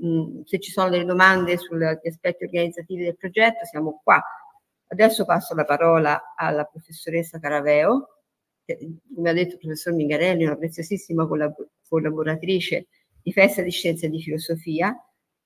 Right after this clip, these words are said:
Attualmente è dirigente di ricerca all'Istituto Nazionale di Astrofisica, l'inaf, di cui ha diretto una delle sue,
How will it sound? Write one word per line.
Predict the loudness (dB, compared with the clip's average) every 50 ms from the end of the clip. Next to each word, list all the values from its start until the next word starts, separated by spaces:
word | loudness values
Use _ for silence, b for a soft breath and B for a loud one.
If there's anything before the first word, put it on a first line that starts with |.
| _ _
Attualmente | -4 -4 2 4 4 6 6 6 6 6 4 4 4
è | 4 4
dirigente | 4 2 2 2 2 4 4 4 4 4 2 -2 -2 0 0 0 0 -4 -14 -20 _ _ _ _ _
di | -2 0 0
ricerca | 0 0 2 2 4 4 4 2 2 2 2 2
all'Istituto | 4 2 0 -2 -4 -4 -4 -2 0 0 0 2 2 2
Nazionale | 2 2 0 -2 -4 -4 0 2 4 4 4 4 2
di | 0
Astrofisica, | -2 -2 -4 -6 -8 -8 -8 -4 -4 -4 -4 -4 -8 -6 -2 0 0 0
l'inaf, | 0 0 -2 -2 -2 -4 -6 -6 -8 _ -10 -10 -10 _ _ _ _ _ _ _ _
di | _ -2 2
cui | 4 6 8 8
ha |
diretto | 6 6 4 4 4 4 2 2 2 2 4
una | 4 4 4 2
delle | 0 -2 -4 -4
sue, | -4 -8 -14